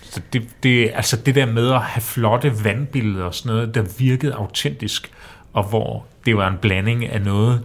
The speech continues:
du havde lavet, og der var der, og, og, og nogle fysiske, menneskelige skuespillere, og så den her hær, der er imod dig. Det, det var der, hvor jeg, der gik det jo fra at være en animationsfilm til at være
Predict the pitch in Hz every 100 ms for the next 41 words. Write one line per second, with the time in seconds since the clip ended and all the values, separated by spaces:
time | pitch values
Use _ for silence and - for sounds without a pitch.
0 | - 113 87 117 131 113 107 120 110 107
1 | 90 90 131 110 98 95 - 92 - -
2 | - - - 104 95 92 - - 127 113
3 | - 110 107 127 - 127 107 - 127 127
4 | 131 107 95 - 113 - 113 - - -
5 | 113 98 107 - - 127 - - 104 98
6 | 98 107 120 117 113 - - 127 113 -
7 | - - 165 113 104 87 - - - 165
8 | 160 156 156 139 - 123 110 113 98 92
9 | 98 104 87 - - - - 147 104 87
10 | - 147 - - 107 82 80 - 120 98
11 | 82 82 82